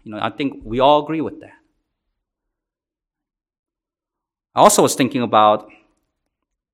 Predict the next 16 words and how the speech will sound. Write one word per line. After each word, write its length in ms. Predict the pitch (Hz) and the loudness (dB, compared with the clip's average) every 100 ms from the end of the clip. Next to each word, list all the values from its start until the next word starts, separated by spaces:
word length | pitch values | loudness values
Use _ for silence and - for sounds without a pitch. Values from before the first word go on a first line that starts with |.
| _ _ _ | _ _ _
some 180 | - 120 | -8 2
other 200 | 131 139 | 4 4
opportunities 800 | 120 113 107 - 110 104 101 101 - | 4 2 -2 -8 -8 -8 -8 -10 -12
to 180 | 101 - _ | -14 -16 _
glorify 520 | - 127 143 143 147 | -6 -2 -2 0 0
God 260 | 135 135 131 | 0 0 0
and 140 | 110 | -2
help 320 | - 143 135 135 | -6 -4 -4 -4
those 200 | 120 131 | -6 -6
around 360 | 107 123 127 | -6 -6 -6
us, 420 | 135 - - - _ _ _ _ _ - | -10 -12 -16 -18 _ _ _ _ _ -20
right, 140 | 98 - | -18 -14
as 140 | 101 | -12
a 40 | |
church. 540 | 110 - 135 143 - - _ _ _ _ _ _ _ _ _ _ _ _ _ _ _ _ _ _ _ | -12 -6 -6 -8 -16 -20 _ _ _ _ _ _ _ _ _ _ _ _ _ _ _ _ _ _ _
Um, 280 | 117 117 | -16 -16